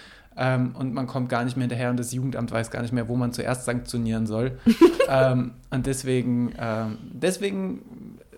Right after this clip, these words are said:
Speaker 1: ist es halt einfach so, dass wir dem Untergang geweiht sind und deswegen müssen wir uns auch, äh, können wir uns drauf einstellen,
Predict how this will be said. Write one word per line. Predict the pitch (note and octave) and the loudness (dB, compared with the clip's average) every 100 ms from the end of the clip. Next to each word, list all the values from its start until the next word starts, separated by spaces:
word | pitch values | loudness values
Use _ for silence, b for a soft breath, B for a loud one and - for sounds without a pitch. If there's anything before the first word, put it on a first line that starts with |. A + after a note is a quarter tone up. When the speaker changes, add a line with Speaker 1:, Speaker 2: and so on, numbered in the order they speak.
| - | -8
Speaker 1:
ist | D#3+ | -4
es | F3 C#3+ | -2 -2
halt | C3 | -2
einfach | C3 A2+ | -2 -4
so, | A2 A2+ | -6 -6
dass | A#2 | -6
wir | B2+ | -4
dem | B2 G#2+ | -4 -6
Untergang | C#3 A2+ A2 A2 | -4 -4 -2 -4
geweiht | G2+ G#2 G#2 - | -4 -6 -6 -6
sind | A#2 B2 | -8 -6
und | A2 | -6
deswegen | A#2 A2+ A2+ A2 A2+ A2 b b b | -8 -8 -6 -4 -4 -6 b b b
müssen | A2 A#2 A2+ | -6 -2 0
wir | A2 G#2+ | -2 -2
uns | A2+ - | -4 -4
auch, | A#2 G#2+ G#2 - A#2+ | -6 -6 -6 -8 -8
äh, | A2+ | -8
können | - E3 | -4 -2
wir | |
uns | D#3+ - | -4 -2
drauf | B2+ B2+ | -4 -2
einstellen, | C3 C3+ - B2+ B2+ | -2 -2 -2 -2 -2